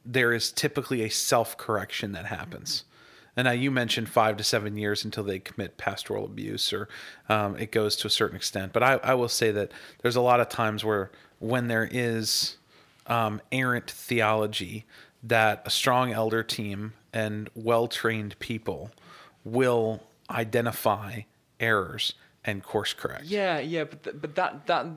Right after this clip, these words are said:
Speaker 2: you know, that kind of discipline is voluntary for the autonomous congregation. And, uh, and so, you, you know, if your task is being a shepherd to sheep,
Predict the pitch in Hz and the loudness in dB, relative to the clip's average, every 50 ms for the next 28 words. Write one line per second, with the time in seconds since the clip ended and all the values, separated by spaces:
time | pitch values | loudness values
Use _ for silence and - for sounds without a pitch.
0 | - - - 151 135 127 127 156 170 - - - 170 151 143 131 120 120 - - | -14 -10 -6 -4 -4 -2 0 -2 -2 -4 -4 -4 -4 -2 -2 -2 -4 -6 -10 -18
1 | _ - 143 135 - 135 - - 123 113 113 110 110 110 113 127 135 139 131 123 | _ -10 -8 -8 -8 -10 -8 -6 -6 -4 -4 -6 -8 -4 -2 0 0 0 -2 -4
2 | 117 - - 104 90 87 71 - - - - 95 101 95 92 - - - 120 107 | -6 -6 -4 -4 -4 -2 -6 -8 -12 -14 -6 -4 -2 -2 -2 -4 -8 -4 -4 -4
3 | 95 98 - - 117 104 98 95 80 92 82 82 - - - - - _ _ _ | -4 -4 -8 -8 -8 -6 -6 -8 -6 -8 -8 -8 -8 -10 -14 -16 -20 _ _ _
4 | _ _ - - - - - - - _ _ _ _ 123 120 113 110 110 110 107 | _ _ -20 -20 -20 -20 -20 -20 -20 _ _ _ _ 0 0 2 0 0 -2 0
5 | 117 110 107 101 - - 117 117 113 - - 131 120 113 110 104 - - - - | 0 2 2 2 2 0 0 0 -2 -4 -2 0 0 2 0 -2 -4 -8 -16 -16
6 | _ - 123 117 - - 123 139 139 143 131 131 - - 143 131 120 113 113 - | _ -6 -6 -6 -4 -4 -6 -4 -2 -2 -4 -4 -4 -6 -2 -2 -2 -2 -4 -6
7 | - - - _ 107 110 107 104 101 - - - - - _ _ _ - _ - | -16 -18 -8 _ -2 -2 0 -2 -4 -6 -14 -16 -18 -18 _ _ _ -20 _ -20
8 | - _ _ _ _ _ _ _ - 127 123 113 104 104 - - - 131 - - | -20 _ _ _ _ _ _ _ -8 -6 -4 -2 -2 -2 -2 0 0 0 0 -2
9 | 120 - - - 101 - - - 214 139 - - _ | -10 -8 -8 -10 -6 -6 -6 -6 -6 -10 -12 -14 _